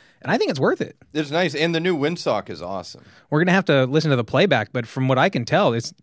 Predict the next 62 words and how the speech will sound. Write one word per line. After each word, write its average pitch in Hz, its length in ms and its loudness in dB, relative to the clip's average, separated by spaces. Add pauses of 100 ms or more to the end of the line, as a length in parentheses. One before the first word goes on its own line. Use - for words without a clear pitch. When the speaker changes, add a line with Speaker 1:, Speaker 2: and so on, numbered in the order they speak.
(160)
Speaker 1:
coming 254 180 0
through 196 100 0
the 131 140 0
headphones. 131 400 0
It 113 80 -2
sounds 185 340 -2
fucking 123 580 -4
incredible. 113 680 -4
Speaker 2:
And 110 120 -6
you 120 80 -4
can 120 160 -10
tell 143 460 -2
the 101 80 -8
windsock's 120 480 -4
blowing 117 340 -4
hard, 120 340 -2
so, 101 120 -6
Speaker 1:
Yeah. 95 80 -4
Speaker 2:
I 87 60 -6
mean, 95 240 -8
it's, 101 240 -12
it's - 420 -18 (340)
Speaker 1:
Yeah, 127 140 -10
shout 151 220 0
out 208 80 -4
to 127 80 -2
Hector 156 240 0
and 147 40 2
his 131 140 0
team 151 160 0
for 131 140 -2
windproofing 131 400 -2
the 110 40 -6
whole 113 120 -6
place. 110 360 -4
Speaker 2:
high 104 120 -4
volume. 95 560 -8
Speaker 1:
Hats 165 240 0
off, 143 160 4
gloves 131 260 -2
off. 131 160 0
You 262 80 -2
know 165 140 2
the 117 80 -2
deal, 117 240 -4
folks. 120 260 -2
We've 202 100 -4
been 180 120 0
off 117 160 2
for 127 100 -2
a 120 40 0
while, 120 180 0
but 170 80 -4
it 233 40 -4
was 139 120 -2
the 95 80 -8
holidays. 98 500 -12
You 254 100 -6
know 113 120 -4
what's 101 160 -12
going 98 240 -14
on. 117 260 -10